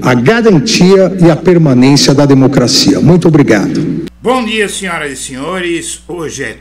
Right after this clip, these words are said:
Speaker 2: três de novembro de dois mil e vinte e quatro. São nove horas da manhã. O Supremo Tribunal Federal vai ter que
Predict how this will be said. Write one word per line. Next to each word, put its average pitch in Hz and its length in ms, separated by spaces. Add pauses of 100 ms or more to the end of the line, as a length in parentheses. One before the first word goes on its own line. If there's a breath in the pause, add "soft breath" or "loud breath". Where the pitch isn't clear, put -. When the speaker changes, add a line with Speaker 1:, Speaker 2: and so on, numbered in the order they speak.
Speaker 2:
três 185 400
de 156 180
novembro 135 640
de 139 180
dois 127 300
mil 110 300 (100)
e 110 60
vinte 175 260
e 147 40
quatro. 143 600 (360 soft breath)
São 214 540 (160)
nove 175 540
horas 127 500
da 117 180
manhã. 107 440 (280)
O 226 160
Supremo 180 540
Tribunal 135 540
Federal 113 420
vai 131 180
ter 143 260
que 147 260